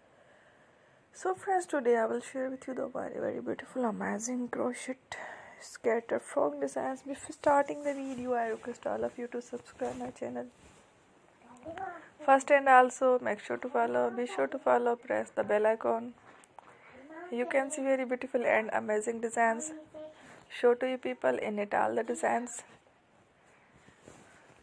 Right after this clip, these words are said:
So friend, this video is very helpful and useful, so I will keep sharing similar designs with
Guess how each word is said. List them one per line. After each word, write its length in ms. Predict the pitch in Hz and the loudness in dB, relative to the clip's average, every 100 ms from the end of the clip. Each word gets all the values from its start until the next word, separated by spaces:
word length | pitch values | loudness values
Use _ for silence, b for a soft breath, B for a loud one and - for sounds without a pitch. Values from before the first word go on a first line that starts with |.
| - - - B B B B B B B | -20 -20 -20 B B B B B B B
So 240 | - 277 | -2 0
friend, 360 | 294 - 269 262 | 2 0 -2 0
this 140 | 240 | -2
video 360 | - 233 220 226 | -2 -4 2 2
is 60 | 220 | 4
very 220 | 226 233 | 4 4
helpful 400 | 220 220 - 226 | 2 0 0 0
and 140 | 208 | 0
useful, 360 | 190 214 - 226 | -2 -4 -6 -6
so 100 | - | 2
I 100 | 233 | 2
will 120 | 226 | 2
keep 260 | 233 240 247 | -2 -8 -8
sharing 460 | - 254 254 254 262 | 0 2 2 -2 -8
similar 400 | - 226 202 208 | -8 -6 -4 -2
designs 440 | 220 220 226 240 | -2 -2 -4 -6
with 100 | 302 | -8